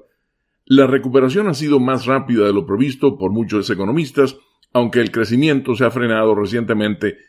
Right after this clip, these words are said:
al aumentar los casos de covid diecinueve como consecuencia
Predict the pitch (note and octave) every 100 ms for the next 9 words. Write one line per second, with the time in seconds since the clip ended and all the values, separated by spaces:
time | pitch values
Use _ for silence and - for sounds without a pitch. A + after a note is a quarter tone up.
0 | _ _ A2+ A2+ A2 G#2+ G#2 G2 A#2 A2+
1 | G#2 F2+ A2+ G#2+ A2 G2+ G2 G2 G2+ A#2+
2 | G2 F#2+ G#2 A2+ A2+ G#2 - _ _ B2
3 | A#2 A2+ G#2+ A2+ G#2+ C#3 C3+ B2 C3+ C#3+